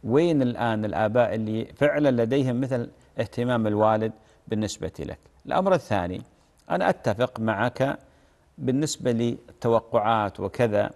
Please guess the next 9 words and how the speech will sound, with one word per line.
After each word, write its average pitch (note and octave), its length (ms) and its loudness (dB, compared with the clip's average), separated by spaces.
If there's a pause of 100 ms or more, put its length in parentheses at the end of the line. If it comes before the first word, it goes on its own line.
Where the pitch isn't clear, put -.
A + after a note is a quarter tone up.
(480)
وهذا C3+ 440 2
كلامي C#3+ 420 2
للوالد A#2 540 2
إذا G#2 160 -2
كان A#2 280 -2
يشاهدني، G2+ 920 -2 (640)
دائما E3 460 2
الأمور C3+ 640 0 (500)
هي، B2+ 540 2